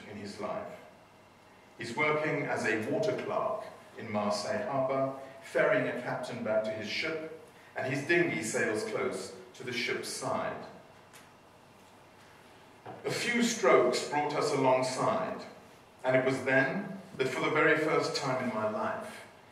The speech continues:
I heard myself addressed in English. The speech of my secret choice, of my future, of long friendships, of the deepest affections, of hours of toil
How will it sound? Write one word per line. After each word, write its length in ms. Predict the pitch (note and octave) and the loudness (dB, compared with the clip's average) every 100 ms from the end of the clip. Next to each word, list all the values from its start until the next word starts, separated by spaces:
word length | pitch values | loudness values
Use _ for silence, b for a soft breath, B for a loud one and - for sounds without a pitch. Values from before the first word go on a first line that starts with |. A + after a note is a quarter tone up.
| - - | -8 -2
I 80 | |
heard 340 | B2 B2+ - - | 2 4 4 2
myself 480 | A#2+ A#2+ - A#2+ - | 0 -2 -2 -2 -2
addressed 640 | G#2 G#2+ - - - - - - - | -2 0 0 -4 -8 -12 -18 -16 -12
in 120 | B2+ | -8
English. 460 | A2+ G#2 - - - - - - - - - - - - - - - - - | -8 -8 -8 -10 -10 -14 -16 -20 -20 -20 -20 -20 -20 -20 -20 -20 -20 -18 -10
The 80 | B2 | -8
speech 460 | - F#3 - - | -4 -2 -2 -4
of 140 | C3 B2 | -4 -4
my 160 | A2+ | -4
secret 540 | - - A#2+ A#2 A2+ - | -4 -6 -8 -10 -12 -12
choice, 480 | C3+ - - - - - - - - - D3+ - | -10 -8 -10 -14 -18 -20 -20 -20 -20 -16 -8 -4
of 180 | D#3+ | -2
my 120 | - - | -2 -4
future, 560 | - - - - - - - - - - - - - | -6 -8 -8 -10 -12 -14 -18 -20 -20 -20 -20 -14 -6
of 160 | - C3 | -2 4
long 280 | C#3+ C#3+ | 4 4
friendships, 800 | C#3 D3+ C3+ C3+ - - - - - - - - | 2 0 0 0 -2 -6 -10 -14 -18 -20 -20 -6
of 140 | - B2 | -4 0
the 80 | B2+ | 0
deepest 500 | B2 C#3+ C3+ C3 C3+ | 2 0 0 -2 -4
affections, 760 | - C3 B2+ B2 B2 A#2 - B - | 0 2 2 -2 -4 -8 -8 B -8
of 180 | - - | -6 -2
hours 380 | C3 B2 A#2+ A#2+ | 2 4 2 0
of 180 | A#2 - | -2 -6
toil 560 | - - G#2+ G#3+ G#3 | -4 0 2 2 0